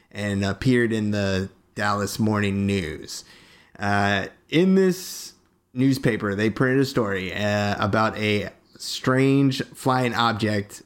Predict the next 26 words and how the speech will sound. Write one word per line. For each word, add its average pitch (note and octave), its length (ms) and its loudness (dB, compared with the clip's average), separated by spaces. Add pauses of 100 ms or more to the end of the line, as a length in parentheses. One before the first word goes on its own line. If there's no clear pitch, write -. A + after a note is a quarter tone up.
(120)
uh, G2 320 -4
traveling A2+ 680 2
due C#3 240 4
north C#3+ 540 2 (560)
on G2+ 200 -4
this, G2 320 -2
uh, F2 580 -2 (180)
usually G#2 380 2
in F#2+ 100 0
the, F2+ 280 -2 (100)
the G#2+ 160 -4
evening G2+ 460 0
of F#2 380 -4
April G2 300 -4
seventeenth. F#2+ 440 -2
Now, A2+ 380 2 (680)
it A#2 140 -2
would C#3 200 4
be E3 140 4
strange F#3+ 460 2
because C#3+ 260 2
this E3 140 2
is F3 120 2
eighteen E3+ 340 2
ninety-seven, A#2+ 680 2
so A2+ 540 2